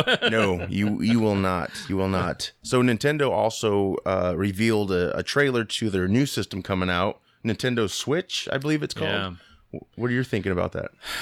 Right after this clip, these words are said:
Speaker 1: Well, it looks like we're going next gen finally with Nintendo.
Speaker 2: <laughs> Yeah.
Speaker 1: You know, um, the Wii U obviously kinda crashed and burned comparatively.
Speaker 2: Kind of a lazy, uh, you know, like,
Speaker 1: Yeah.
Speaker 2: "Let's just tweak the Ye-, the Wii," and
Speaker 1: Right.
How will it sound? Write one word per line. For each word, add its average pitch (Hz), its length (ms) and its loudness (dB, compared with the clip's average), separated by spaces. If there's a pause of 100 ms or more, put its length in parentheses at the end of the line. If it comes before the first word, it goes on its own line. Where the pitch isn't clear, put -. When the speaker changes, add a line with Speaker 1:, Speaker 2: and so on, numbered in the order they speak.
(140)
Speaker 1:
Well, 127 180 2
it 127 40 -2
looks 131 280 -2
like 135 180 0
we're 123 140 0
going 127 380 0
next 135 220 -4
gen 135 260 -4
finally 98 420 -4
with 101 180 -4
Nintendo. 98 640 -4
Speaker 2:
<laughs> - 0 -
Yeah. 147 100 -2 (360)
Speaker 1:
You 107 140 -4
know, 101 340 -2
um, 90 640 -6 (500)
the 104 100 -2
Wii 117 240 0
U 113 240 0
obviously 101 640 -2
kinda 104 240 -6
crashed 104 400 -4
and 98 180 -10
burned 104 300 -4
comparatively. 98 760 -4
Speaker 2:
Kind 151 200 -2
of 98 80 2
a - 20 0
lazy, 101 640 2
uh, 85 300 0 (120)
you 87 120 -4
know, 85 140 -2
like, 85 180 -2
Speaker 1:
Yeah. 175 280 0
Speaker 2:
"Let's 302 120 -4
just - 220 -2
tweak 170 240 -4
the 120 80 -4
Ye-, 120 340 0
the 107 120 0
Wii," 117 380 2
and 98 100 2
Speaker 1:
Right. 131 360 0